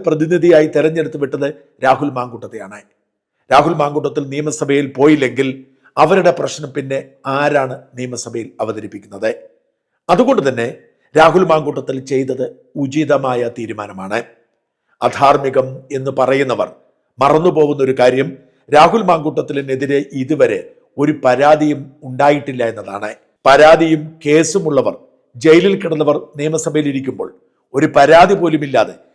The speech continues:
രാഷ്ട്രീയ വൈരാഗ്യത്തിന്റെ പുറത്ത്, അകത്തു നിന്നും പുറത്തു നിന്നും ഒരു എം എൽ എക്കെതിരെ ആരോപണം ഉണ്ടാവുമ്പോൾ അയാൾ വീട്ടിലിരിക്കണം എന്ന് പറയുന്നത് അധാർമികമാണ്. പാലക്കാട്ടെ ജനങ്ങൾക്ക്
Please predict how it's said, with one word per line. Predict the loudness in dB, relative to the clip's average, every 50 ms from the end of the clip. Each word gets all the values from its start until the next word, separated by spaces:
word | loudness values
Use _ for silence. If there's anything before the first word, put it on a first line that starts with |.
| _ _ _ 2
രാഷ്ട്രീയ | 4 4 4 2 0 -4 -10 -8 -6 -2 -2 -2 -2 0 2
വൈരാഗ്യത്തിന്റെ | 2 4 4 6 6 6 6 6 4 2 0 -2 -2 -4 -4
പുറത്ത്, | -4 -4 -4 -4 -4 0
അകത്തു | 2 2 2 2 0 -2
നിന്നും | -4 -4 -6 -2
പുറത്തു | -2 0 0 0 -2 -4 -4
നിന്നും | -6 -10 -14 -18 _ _ _ -4 0 4
ഒരു | 6 6 6 6 4 2
എം | 0 0 0 0
എൽ | 2 2 2
എക്കെതിരെ | 0 0 0 -2 -4 0 0 0 0 0 -2 -8 -18 _ _ 0 2
ആരോപണം | 4 4 4 4 4 2 0 -2 -4 -2
ഉണ്ടാവുമ്പോൾ | 2 2 2 2 2 0 -2 0 2
അയാൾ | 2 2 2 0 -2
വീട്ടിലിരിക്കണം | -4 -4 -4 -2 -2 -2 -2 -2 -4 -6 -8 -10 -12 -14 -16 -14
എന്ന് | -12 -8 -4 -2
പറയുന്നത് | 0 0 0 -2 -2 -4 -4 -4 -4 -6 -8 -14 _ _ _ -6 -6
അധാർമികമാണ്. | -6 -4 -4 -4 -4 -6 -8 -12 -12 -12 -12 -12 -14 -14 -14 -16 _ _ _ _ _ 2
പാലക്കാട്ടെ | 4 4 4 2 0 -4 -4 -2 -2 -2 -2 -2 -6 -12 -8 -2
ജനങ്ങൾക്ക് | 0 0 0 0 -2 -4 -6 -6 -6 -6